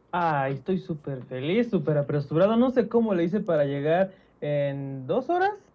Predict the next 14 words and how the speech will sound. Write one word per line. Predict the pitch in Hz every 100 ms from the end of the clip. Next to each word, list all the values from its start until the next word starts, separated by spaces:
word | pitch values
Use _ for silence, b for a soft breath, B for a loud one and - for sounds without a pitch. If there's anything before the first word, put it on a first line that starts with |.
| _ _ _ _ _ -
dos | 165 226 240
horas, | 269 311 311 -
desde | 156 151 160 156 151
el | 151
centro | 151 269 262
de | 254
la | 185 170
Ciudad | 208
de | 208
México | 214 220
en | 170
Reforma | 143 147 220 240 233 -
hasta | 151 143 139 - 135
Ecatepec. | 127 127 135 196 269